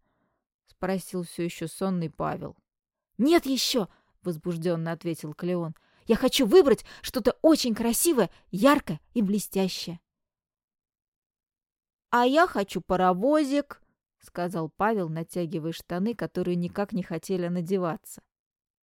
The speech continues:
Клеон с улыбкой подошел, помог Павлу надеть штаны и праздничный рождественский свитер. У них были похожие свитера, которые мама купила им в прошлом году.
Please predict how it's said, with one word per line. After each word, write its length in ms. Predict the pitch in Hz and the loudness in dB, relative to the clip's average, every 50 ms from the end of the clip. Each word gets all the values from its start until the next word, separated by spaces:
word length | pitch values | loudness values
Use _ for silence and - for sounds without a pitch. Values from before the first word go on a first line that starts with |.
| _ _ _ _ _ _ _ _ _ _ _ _ _ _ _ _ _ _ - _ _ _ | _ _ _ _ _ _ _ _ _ _ _ _ _ _ _ _ _ _ -20 _ _ _
Клеон 380 | _ - 165 170 175 175 170 165 | _ -4 -2 0 0 0 -2 -4
с 120 | 147 - | -6 -6
улыбкой 360 | - 175 175 170 - - - - | -6 -4 -4 -6 -8 -10 -18 -14
подошел, 600 | - - - - - - - - 233 240 262 269 - _ _ _ _ _ _ | -14 -12 -10 -10 -12 -12 -8 -2 -2 -2 -2 -2 -6 _ _ _ _ _ _
помог 360 | - 180 180 185 175 - - | -8 -6 -4 -4 -4 -6 -6
Павлу 340 | _ 185 175 175 165 156 160 | _ -2 -2 -2 -2 -4 -6
надеть 360 | 156 160 165 160 170 180 147 | -6 -6 -6 -6 -8 -10 -12
штаны 540 | - - - - 147 139 156 190 233 262 269 - _ _ _ _ _ _ | -12 -16 -12 -10 -10 -6 -4 -4 -4 -6 -8 -12 _ _ _ _ _ _
и 100 | 180 170 | -10 -6
праздничный 680 | - - 208 240 269 277 247 226 226 - - - 196 | -4 0 2 2 2 2 0 -4 -8 -8 -6 -6 -6
рождественский 760 | 180 175 165 170 - 170 170 170 - - 160 160 - - - | -6 -6 -8 -8 -8 -10 -10 -10 -10 -14 -14 -16 -16 -18 -18
свитер. 600 | 156 - - - - 160 156 151 - - - - _ _ _ _ _ _ _ _ _ _ _ _ _ _ | -18 -16 -16 -14 -12 -10 -10 -12 -12 -16 -20 -20 _ _ _ _ _ _ _ _ _ _ _ _ _ _
У 80 | - - | -6 -4
них 180 | 185 190 180 170 | -2 -2 -2 0
были 220 | 160 196 190 185 | 0 2 2 2
похожие 520 | - _ 190 202 - - 202 170 175 165 | 0 _ -2 -2 2 2 2 2 2 -2
свитера, 540 | 160 - - 180 170 - 185 190 220 254 277 | -6 -6 -8 -10 -6 -4 -2 0 2 0 0
которые 440 | - - 165 156 170 165 175 175 165 | 0 -4 -4 -4 -2 -2 -2 -2 -2
мама 280 | 170 196 247 254 196 165 | -2 -2 -2 -2 -4 -4
купила 420 | - 165 151 - - 226 240 190 | -6 -10 -12 -8 -6 -4 -2 -2
им 120 | 170 160 156 | -2 -4 -6
в 40 | - | -8
прошлом 460 | - 185 185 190 - - 180 180 175 | -4 -4 -4 -4 -4 -6 -6 -6 -2
году. 400 | 160 196 208 208 185 165 147 | -2 -2 -2 -2 -2 -6 -8